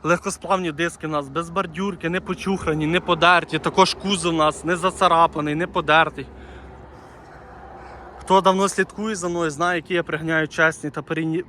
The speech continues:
перевірені автомобілі зі Швейцарії. Е, також підписуйтесь, друзі, на наш YouTube канал, Viber групу, підписуйтеся. Я опубліковую тільки чесні та перевірені автомобілі зі Швейцарії.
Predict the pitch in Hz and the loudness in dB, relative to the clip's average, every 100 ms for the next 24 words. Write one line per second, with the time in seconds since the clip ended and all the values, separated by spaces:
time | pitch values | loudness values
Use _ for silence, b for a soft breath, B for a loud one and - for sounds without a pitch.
0 | - 151 151 165 151 156 135 - 147 156 | -4 -2 0 -2 -2 -4 -4 -6 -6 -6
1 | 151 135 160 156 143 135 156 180 175 147 | -6 -6 -8 -8 -10 -2 0 0 0 -6
2 | b b b b b b b _ - 127 | b b b b b b b _ -10 -8
3 | 127 151 180 - 151 170 - 156 - 143 | -8 -10 -10 -10 -6 -6 -6 -10 -10 -14
4 | 135 151 156 135 147 143 147 147 147 - | -10 -6 -4 -4 -2 0 0 0 0 -2
5 | 143 180 - 151 143 175 175 139 156 151 | -4 -6 -4 -2 2 4 4 4 4 4
6 | 143 135 160 185 151 143 143 165 170 160 | -2 0 -2 -2 -4 -8 -2 0 0 -2
7 | - 143 147 - B B B - 139 170 | -6 -4 -4 -6 B B B -10 2 6
8 | 185 175 165 165 175 170 165 143 139 143 | 6 4 -2 -2 2 6 6 4 0 -2
9 | - 175 202 214 165 147 151 143 170 160 | 4 4 4 0 -4 0 0 2 0 0
10 | 143 131 127 135 127 156 139 127 147 135 | -2 -2 -2 -4 -2 -2 -2 -6 -6 -8
11 | 120 131 117 | -6 -8 -8